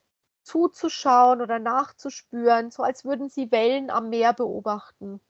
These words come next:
oder als würden Sie, ähm, das, das Schaukeln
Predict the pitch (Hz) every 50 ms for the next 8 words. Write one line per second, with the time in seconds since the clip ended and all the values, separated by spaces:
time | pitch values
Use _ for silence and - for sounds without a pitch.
0 | _ _ _ - 226 226 220 214 202 - 220 220 - - 226 226 208 233 240 233
1 | - - 240 233 233 233 233 226 _ _ _ _ _ _ _ _ _ - 220 226
2 | 226 226 220 220 220 220 214 214 - _ _ _ _ _ _ _ _ _ _ _
3 | _ _ _ _ _ _ _ _ _ _ _ _ _ _ _ 254 240 - - _
4 | _ - - - _ _ _ _ _ _ _ _ _ _ _ _ _ _ - 254
5 | 247 - - - - - - - 247 233 240 262 294 285 - 285 269 269 269 254
6 | 254 262 240